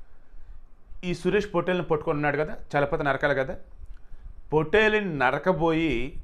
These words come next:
సురేష్ని నరికేశాడు. చుట్టుపక్కల వాళ్ళు ఒక్కసారిగా మామూలు షాక్ కాదనమాట. రక్తం మడుగులో పడిన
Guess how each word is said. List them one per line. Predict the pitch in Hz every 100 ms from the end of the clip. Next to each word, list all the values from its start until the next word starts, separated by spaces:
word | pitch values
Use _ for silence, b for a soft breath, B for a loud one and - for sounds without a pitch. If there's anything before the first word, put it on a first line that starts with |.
| - - - - - - - - - -
సురేష్ని | 131 147 147 139
నరికేశాడు. | 101 - - - - - - - - - - - - - b b b - -
చుట్టుపక్కల | 135 - 180 170 151 160
వాళ్ళు | 143 131
ఒక్కసారిగా | 127 135 139 151 95 - - 92
మామూలు | 92 120 165 190 190
షాక్ | 143 131 117
కాదనమాట. | 104 85 78 76 - - - - - - - b b b b b b b b b - 104
రక్తం | 113 - 185 185
మడుగులో | 160 156 156 147
పడిన | 131 143